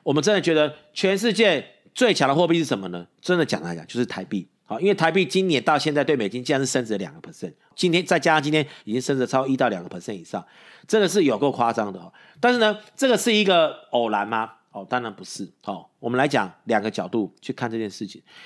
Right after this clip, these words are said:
第一个角度呢，我们来看一下，第一个就是说呢，以台股的形态来看，台股形态呢，昨天是带量站上季线，哦，今天是带量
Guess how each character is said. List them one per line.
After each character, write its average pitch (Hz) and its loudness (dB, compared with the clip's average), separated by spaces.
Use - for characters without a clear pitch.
第 269 4
一 277 6
个 254 6
角 156 2
度 165 0
呢， 139 4
我 127 -4
们 113 -4
来 131 2
看 165 4
一 - 6
下， 156 4
第 156 2
一 - 6
个 156 4
就 147 2
是 135 -2
说 143 2
呢， 120 0
以 117 0
台 151 2
股 139 -2
的 101 0
形 - -10
态 127 0
来 101 -2
看， 98 -4
台 226 4
股 240 4
形 170 0
态 196 4
呢， 160 2
昨 160 2
天 190 4
是 185 2
带 180 4
量 160 2
站 147 2
上 127 0
季 135 -6
线， 107 -4
哦， 101 -10
今 156 -6
天 156 -4
是 147 -6
带 135 2
量 123 2